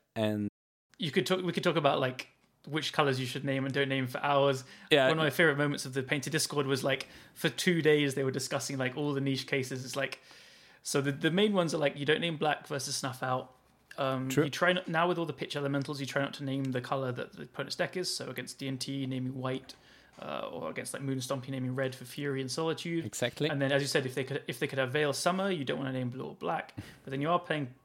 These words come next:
Speaker 2: Blasters in your deck. Um,
Speaker 1: <laughs>
Speaker 2: a, a very funny thing I've seen is if you're playing against, like, another deck that has Pyroblasts, it's this guessing game of did they bring in their own Pyroblast game two
Speaker 1: <laughs>
Speaker 2: in case you name blue.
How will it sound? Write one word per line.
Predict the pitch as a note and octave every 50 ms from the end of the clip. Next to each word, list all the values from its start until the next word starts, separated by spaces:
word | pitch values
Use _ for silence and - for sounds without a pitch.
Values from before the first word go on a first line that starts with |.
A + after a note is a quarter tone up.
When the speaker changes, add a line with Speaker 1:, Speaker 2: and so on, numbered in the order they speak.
| _ _
Speaker 2:
Blasters | D#3 D#3 D#3 D#3 D#3 - - E3
in | E3
your | D#3+ D#3+
deck. | D3 - E3+ E3 E3+ - - - - - - - - - _ - -
Um, | C3+ C#3 C3+ C3+ C3+ C3+ C3+ - - A#2+ - - _ _ _ -
Speaker 1:
<laughs> | _ _ _ _ _ _ _
Speaker 2:
a, | - D3+ E3
a | - - E3+
very | D#3 F#3+ F#3
funny | F3+ - F3+ E3 F3 E3+
thing | E3 - D#3
I've | D3+ C#3 -
seen | - - D#3 D#3+ E3+ E3 D#3
is | D3+ C3+ C3 - - - _ _ _ _ _ _
if | D#3 -
you're | - E3+
playing | - - E3+ E3+ D#3+
against, | D#3 - D#3+ C#3+ C3+ - -
like, | C#3+ C3+ -
another | C#3+ C#3 C#3 C#3 D3
deck | C3+ C#3 -
that | C3+
has | C3 C3 B2
Pyroblasts, | - - C3+ C3+ C#3 C3+ D3+ F#3 G3+ F#3+ - - - - - - - - -
it's | - - C#3 -
this | C#3+ B2+ -
guessing | - D3+ C3 - E3 D3
game | D3 C#3 C3+
of | C3+ B2 B2
did | - D3 C3 -
they | D#3 D3
bring | C3+ C3 C#3+ C3+ C#3
in | C3+ C3+
their | C3 C3+ C#3
own | C#3 C3+
Pyroblast | - C#3 C3+ C3 B2+ C3+ C3+ C3+ A#2 -
game | - C#3+ C3+ C3+
two | B2 - C#3+ C3+ B2+ B2 B2 - - - - -
Speaker 1:
<laughs> | _ _ _ _ - - -
Speaker 2:
in | E3 E3+
case | - E3 D#3 D3 - D#3+
you | C#3+
name | C#3+ C#3+ C#3 C#3
blue. | B2+ C#3+ C#3+ C3 B2+ B2+